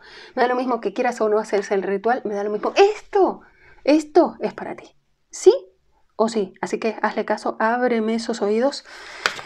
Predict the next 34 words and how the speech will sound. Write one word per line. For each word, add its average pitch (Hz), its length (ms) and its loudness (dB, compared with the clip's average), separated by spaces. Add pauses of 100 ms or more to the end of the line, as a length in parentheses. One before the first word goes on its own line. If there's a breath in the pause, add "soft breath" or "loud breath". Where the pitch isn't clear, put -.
(120)
Y 262 60 0
mientras 294 340 4
tanto 294 320 2
yo 240 200 -2
te 233 80 0
voy 208 100 2
a 208 60 0
pedir 226 260 0
como 220 220 -6
siempre, 233 340 -8
suscríbete 254 560 -4
si 240 160 -6
no 233 100 0
lo 240 100 0
has 226 160 -6
hecho 233 220 -4
todavía, 214 520 0
es 254 180 0
gratis 226 420 0
y 214 60 -4
me 214 80 -4
ayudas 220 380 -2
mucho. 226 300 -2 (380 loud breath)
Déjame 196 340 -6
tu 196 120 -4
like 214 280 0 (240)
y 226 120 0
un 254 100 -2
corazón 226 460 -2
en 220 80 0
los - 120 -4
comentarios, 208 560 0
yo 214 140 -2
procuraré 185 560 -2